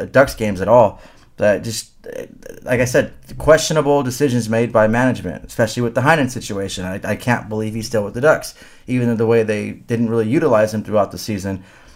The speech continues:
But regardless, I, I wish him all the best. Thank you for, you know, you know,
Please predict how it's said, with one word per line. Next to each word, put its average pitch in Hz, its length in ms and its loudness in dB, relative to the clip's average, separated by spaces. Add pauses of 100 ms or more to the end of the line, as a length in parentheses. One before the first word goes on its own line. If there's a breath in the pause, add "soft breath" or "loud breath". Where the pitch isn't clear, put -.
But 147 120 2
regardless, 151 480 4
I, 123 240 4
I 123 40 6
wish 127 300 -2
him 123 180 0
all 117 180 2
the 113 100 0
best. 113 340 2
Thank 110 220 -2
you 117 100 -4
for, 107 240 -4
you 107 140 -8
know, 104 160 -6
you 73 200 -14
know, - 120 -14